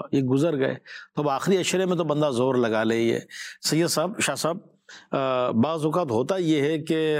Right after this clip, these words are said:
رمضان میں شروع شروع میں عبادت کا ایک ذوق ہوتا ہے نا، کوئی نیا نیا مہمان آیا اس طرح تو شروع میں ایک ذوق ہوتا ہے کہ چلو یار یہ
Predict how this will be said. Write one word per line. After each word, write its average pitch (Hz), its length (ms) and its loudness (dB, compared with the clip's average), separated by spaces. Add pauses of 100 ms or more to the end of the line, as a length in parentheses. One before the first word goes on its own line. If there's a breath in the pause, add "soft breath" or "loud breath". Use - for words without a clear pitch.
رمضان 127 440 2
میں 156 80 2
شروع 151 260 2
شروع 151 240 0
میں 151 140 2
عبادت 123 380 0
کا 143 60 2
ایک 117 120 -2
ذوق 120 220 2
ہوتا 107 220 0
ہے 151 60 0
نا، 180 100 2
کوئی 131 160 -2
نیا 139 140 0
نیا 139 180 0
مہمان 127 400 2
آیا 123 180 0
اس 120 160 -2
طرح 131 180 0
تو 127 160 0
شروع 143 320 0
میں 147 100 2
ایک 117 80 0
ذوق 127 200 2
ہوتا 123 220 0
ہے 131 140 0 (460 loud breath)
کہ 131 100 -2
چلو 131 220 -2
یار 127 160 0
یہ 117 200 2